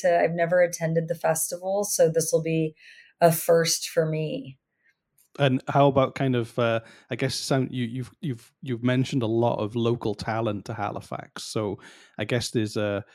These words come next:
Speaker 2: there's a real ho-, homecoming element to kind of bringing this, this, uh, movie to, to the festival here.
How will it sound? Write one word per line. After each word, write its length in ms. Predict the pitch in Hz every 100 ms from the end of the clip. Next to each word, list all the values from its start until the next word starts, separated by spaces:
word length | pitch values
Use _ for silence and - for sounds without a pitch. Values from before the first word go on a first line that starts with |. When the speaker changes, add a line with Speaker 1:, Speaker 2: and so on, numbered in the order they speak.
| _
Speaker 2:
there's 120 | - 117
a 60 |
real 180 | 117 107
ho-, 260 | 123 117 - -
homecoming 520 | 127 135 139 113 104
element 540 | 98 101 95 120 -
to 280 | - 101 95 -
kind 180 | 110
of 120 | 98 -
bringing 360 | 107 107 104
this, 320 | 98 - - - _
this, 320 | 98 95 - 117
uh, 160 | 101
movie 420 | 107 107 104 101
to, 460 | 98 - 107 98 - _ _ -
to 100 | -
the 60 | 104
festival 560 | 104 107 - 117 98
here. 280 | 113 120